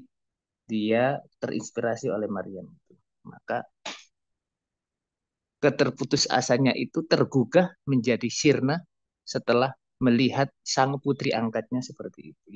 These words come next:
yang rajin berdoa dan terus-menerus memanjatkan doanya sehingga didatangkan buah dari surga. Lanjutan dari doa Zakaria, "Yarithuni wa yarithu min ali Ya'qub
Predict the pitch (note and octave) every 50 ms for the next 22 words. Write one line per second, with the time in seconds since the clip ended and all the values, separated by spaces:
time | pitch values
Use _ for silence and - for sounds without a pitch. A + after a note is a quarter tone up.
0 | G#2+ G#2 G#2+ - A#2+ B2 B2+ B2+ - - C3 B2 A#2+ A2+ - - - - G#2+ -
1 | - G2+ G#2 G#2+ G#2+ G#2+ G#2+ A#2+ - _ _ - - - _ _ _ _ _ _
2 | _ _ - - A#2+ A2+ - - A#2 A2 G#2+ G#2+ A2 A#2 A2+ - - A2+ A2 A2
3 | G#2+ G#2+ G#2+ G#2 - - G#2+ G2+ G2+ - - - F2+ G2+ A#2 A#2+ - - G#2+ G#2
4 | G2+ G2+ A#2 A2+ A#2+ B2+ - A#2 G#2 G#2 F#2+ F2+ - G#2+ G#2 G#2 G2+ G#2 A2+ B2
5 | C#3 D3+ D3+ - - - A#2 A2 G#2+ G#2+ A2+ A2 G2 F#2+ A#2+ - - - G2+ E2+
6 | E2+ F2+ G#2 G#2+ - _ _ _ _ _ _ _ _ _ _ _ _ _ _ _
7 | _ _ _ _ _ _ _ _ _ _ _ _ _ _ _ _ _ _ _ _
8 | _ _ _ _ _ _ _ _ _ _ _ _ _ _ _ _ _ _ _ _
9 | _ _ _ _ _ _ _ _ _ _ _ - C3+ C#3 C#3 C#3+ D3 C#3+ F3 F3+
10 | F3+ - G3 F#3+ G3 F3+ D#3+ C#3+ C3 C3 C3 A#2+ B2 A#2+ A2+ - - A#2 A#2 A#2
11 | A2 A2+ A#2+ - _ _ - - A2+ A#2 A2 A2 B2 B2 B2 C#3+ C3+ A2+ G#2 G2+
12 | A2+ A2+ _ _ _ _ _ _ _ _ _ _ _ _ _ _ _ _ _ _
13 | _ _ _ _ _ _ _ _ _ - D3 E3+ F3+ F#3 F#3+ F3+ F3+ - F3+ F3+
14 | F3 F3 F3 F3 E3+ F#3 A3+ - F3 F#3 F#3 F#3 F3+ F3+ F3 E3+ E3 - F3+ E3
15 | E3 E3 D#3 D3+ - D3+ E3 E3 D#3+ D#3 D3+ D3+ B2 - - - - E3 E3+ F3+
16 | F#3 F3+